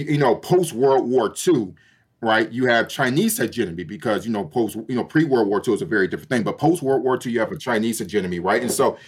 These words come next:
my whole point of it is that, you know, and I lived in Georgia for going on three years 'cause I go there every year, stay for about a month. But I, when I was a Peace Corps volunteer, I stayed for more than two years. But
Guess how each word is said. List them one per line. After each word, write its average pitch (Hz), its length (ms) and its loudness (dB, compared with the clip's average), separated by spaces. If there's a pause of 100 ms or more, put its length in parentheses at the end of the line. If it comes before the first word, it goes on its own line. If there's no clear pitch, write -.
(160)
my 135 140 4
whole 196 180 4
point 170 300 -2
of 123 160 -6
it 107 200 -2
is 95 140 -6
that, 101 320 -2 (680)
you 151 120 -4
know, 135 100 4
and 120 120 2
I 131 40 4
lived 156 260 0
in 113 100 0
Georgia 113 480 2
for 110 360 0
going 104 240 -2
on 95 140 -4
three 104 200 -4
years 107 240 0
'cause 101 120 -2
I 101 100 2
go 107 160 2
there 104 120 4
every 95 160 -4
year, 101 140 0
stay 104 180 -2
for 101 120 -6
about 92 160 -4
a 87 40 -8
month. 90 480 -2
But 110 120 -2
I, - 120 -4
when 131 160 -2
I 117 40 4
was 107 100 0
a - 40 -10
Peace 165 200 0
Corps 110 120 0
volunteer, 101 360 0
I - 40 -2
stayed 101 200 0
for 98 80 -8
more 92 140 -2
than 82 80 -8
two 85 140 -12
years. 98 440 2 (420)
But 131 300 2